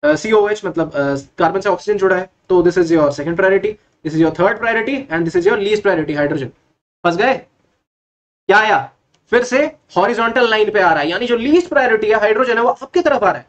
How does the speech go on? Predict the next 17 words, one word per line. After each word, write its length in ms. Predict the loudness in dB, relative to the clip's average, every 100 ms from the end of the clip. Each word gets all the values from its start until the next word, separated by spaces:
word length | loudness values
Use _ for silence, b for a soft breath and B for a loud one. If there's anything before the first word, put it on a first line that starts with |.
| _
ऐसा 180 | -8 -4
तो 160 | -2 0
नहीं 200 | 2 4
होना 240 | 4 2
चाहिए, 360 | 2 -2 -2 -8 B 0
यानी 200 | 0 0
आपका 260 | -2 -2
जो 220 | 0 2
भी 160 | 2 2
normally 420 | 2 2 2 2
answer 260 | 0 0 0
आएगा, 200 | 0 0
उसको 220 | -2 0
आप 200 | -2 -2
change 320 | -6 -2 -2 -2
करोगे। 320 | -8 -8 -14 -4
चलिए, 320 | -2 -2